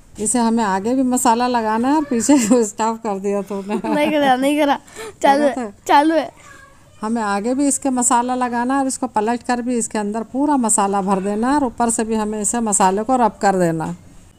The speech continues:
Speaker 1: अब इस रान को हम ढक के चार घंटे के लिए छोड़ देंगे। चार घंटे हो चुके हैं, अब हम रान को खोलेंगे। ये अच्छे से मैरिनेट हो गई है।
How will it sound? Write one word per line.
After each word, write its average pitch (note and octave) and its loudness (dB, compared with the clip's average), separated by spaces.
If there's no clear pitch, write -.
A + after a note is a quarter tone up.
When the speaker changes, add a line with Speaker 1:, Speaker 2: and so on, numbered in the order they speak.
Speaker 1:
अब A3 -6
इस A3+ -6
रान G#3+ 0
को A#3+ -2
हम A#3+ 2
ढक G#3 -2
के C4+ -4
चार A3 0
घंटे G3 0
के A3+ -8
लिए C4 -4
छोड़ G#3+ 0
देंगे। D#3+ -2
चार A3 0
घंटे A3 -2
हो G#3+ 2
चुके G#3+ -6
हैं, C#4 0
अब A3 -2
हम G#3+ -4
रान G#3 0
को G#3+ -10
खोलेंगे। A3+ 0
ये A#3 0
अच्छे A3+ 0
से C#4 0
मैरिनेट A#3 2
हो A#3 4
गई B3+ 0
है। E4 0